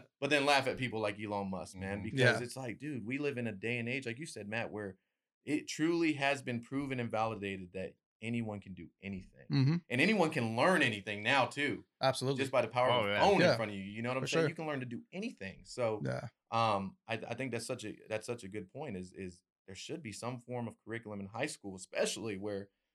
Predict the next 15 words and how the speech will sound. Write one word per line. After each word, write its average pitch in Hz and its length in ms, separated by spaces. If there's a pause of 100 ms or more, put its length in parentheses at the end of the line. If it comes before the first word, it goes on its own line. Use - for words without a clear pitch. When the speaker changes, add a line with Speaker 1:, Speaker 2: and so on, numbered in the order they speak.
(160)
Speaker 1:
kids 143 160
are 127 60
taught, 143 320
"Hey, 143 180
let's, 120 260
let's 135 300
innovation 180 420
class, 95 380
man." 151 80
Speaker 3:
Yeah. 180 80
Speaker 1:
And 147 80
let, - 220
Speaker 3:
Creativity. 139 540
Speaker 1:
just 139 80
think, 175 220